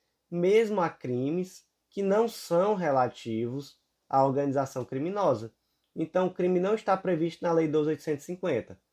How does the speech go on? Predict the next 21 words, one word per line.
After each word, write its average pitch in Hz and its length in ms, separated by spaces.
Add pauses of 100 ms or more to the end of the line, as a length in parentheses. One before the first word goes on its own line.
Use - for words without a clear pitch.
(260)
Mesmo 190 360
assim, 156 220
é 127 80
possível 117 720 (400)
aplicar 147 560
o 170 60
que 175 60
está 151 180
previsto 135 460
no 131 60
artigo 123 300
quarto 127 640
sobre 143 340
a 135 80
colaboração 117 680
premiada 117 680
em 120 60
relação 117 440
a - 20
esse 104 200
crime? 156 500